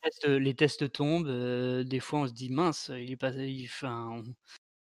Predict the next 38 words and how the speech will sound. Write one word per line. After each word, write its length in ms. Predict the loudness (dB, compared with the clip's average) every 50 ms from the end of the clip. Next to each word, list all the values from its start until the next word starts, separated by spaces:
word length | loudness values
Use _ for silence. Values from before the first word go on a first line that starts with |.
| _ -12 -10 -8
soit, 540 | -6 2 6 8 8 8 8 6 4 2 2
soit 200 | 2 2 2 2
le, 140 | 4 2
le 180 | 2 0 0 0
testeur, 440 | 0 0 0 0 0 0 0 2 2
euh, 320 | 0 2 2 2 0 0
est 40 | 0
passé 300 | -2 -4 -4 -2 -2 -2
à 80 | -2 0
côté 260 | -2 -2 -2 -4 -4
du 160 | -4 -4 -6
truc, 340 | -2 2 2 4 4 2 0
soit 180 | -2 -2 -2
c'est 140 | -2 -2 -2
moi 220 | 0 2 2 2 0
qui 160 | 0 -4 -8
suis 200 | -8 -6 -4 -2
mauvais, 440 | 0 0 0 2 2 4 6 6 4
enfin, 280 | 4 0 -2 -2 -2
f-, 140 | -4 -6 -8 -6
euh, 160 | -4 -4 -4 -4 -4
on 60 | -6
se 80 | -6 -4
pose, 280 | -4 -4 -2 -2 0 0
on 100 | 0 0
se 60 | 0
pose 160 | 0 -4 -4 -2
plein 180 | 2 4 4 4
de 60 | 4
questions, 380 | 4 2 2 2 0 -2 0
on, 640 | 0 2 0 0 0 -2 -2 -4 -4 -2 -2 -2 0
on, 220 | 0 -2 -4 -4 -6
on 160 | -6 -6 -4 -2
attend, 400 | -4 -4 -2 -2 -2 -2 -4 -6 -10 -12 _ _ -20 _ _ _ _ _ _ _ _ _ -6
on 100 | 0 2
attend 240 | 2 2 4 2 2
d'avoir 300 | 2 2 2 0 0 -2
les, 500 | -2 -2 -2 -4 -4 -4 -6 -6 -10